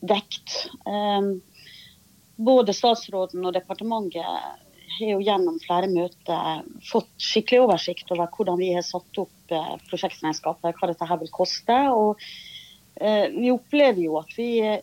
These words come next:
møter forståelse for den måten vi har satt det opp. Men svaret uteblir, og det er vanskelig da,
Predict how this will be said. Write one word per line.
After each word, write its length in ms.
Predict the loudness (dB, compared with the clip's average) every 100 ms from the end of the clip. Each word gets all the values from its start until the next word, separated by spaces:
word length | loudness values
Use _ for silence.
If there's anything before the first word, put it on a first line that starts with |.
| -6
møter 600 | -2 0 0 -2 -4 -8
forståelse 800 | -6 -6 0 2 2 -2 -8 -10
for 100 | -4
den 240 | -2 -2 0
måten 540 | -2 -2 -6 -4 -4 -6 -20 -16 -6
vi 140 | -2
har 120 | 0 0
satt 280 | -2 -4
det 100 | -2
opp. 360 | 0 -2 -8 -14 -14 -18 -20 -20 _ -2
Men 220 | 0 0 -4
svaret 640 | -8 0 4 6 4 0
uteblir, 340 | -2 -4 0 0
og 120 | 0
det 140 | 2
er 100 | 2
vanskelig 400 | 0 -4 -4 -2
da, 120 | -2